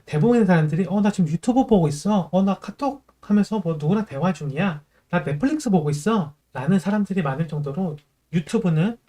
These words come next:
지루한 시간, 쉬는 시간에 사람들의 시선을 사로잡는 플랫폼으로 이미 성장을 했습니다. 그 안에서 불특정 다수에게 내가 팔려는 제품이 있다면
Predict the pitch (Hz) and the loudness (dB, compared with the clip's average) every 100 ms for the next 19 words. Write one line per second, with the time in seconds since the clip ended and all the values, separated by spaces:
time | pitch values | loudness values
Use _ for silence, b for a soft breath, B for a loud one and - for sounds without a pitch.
0 | _ _ - 156 170 156 147 - 135 202 | _ _ -4 0 2 0 -2 -6 -4 -4
1 | - _ _ - - 240 269 240 180 160 | -4 _ _ -20 -4 0 0 0 0 2
2 | 165 233 _ _ - - 214 202 190 185 | 0 -2 _ _ -20 -4 0 2 2 0
3 | 180 - 240 240 202 180 262 - - 247 | -2 -2 0 4 4 4 2 -4 -2 2
4 | 226 165 151 226 - - 262 254 208 180 | 2 2 0 -2 -2 0 0 2 2 2
5 | 160 139 151 - 240 254 254 202 - 151 | 0 0 -2 0 0 2 0 -2 -2 -4
6 | 139 165 151 - - 220 139 180 175 156 | 0 -2 -2 -4 2 2 4 0 0 -4
7 | 160 185 - 247 - 143 147 147 143 147 | -6 -8 -4 -4 -2 -4 -2 -4 -2 -4
8 | 151 131 170 151 233 247 240 - 147 196 | -2 -2 -4 -4 -2 -2 -2 -4 0 2
9 | 156 147 135 135 220 | 2 -2 -8 -4 -6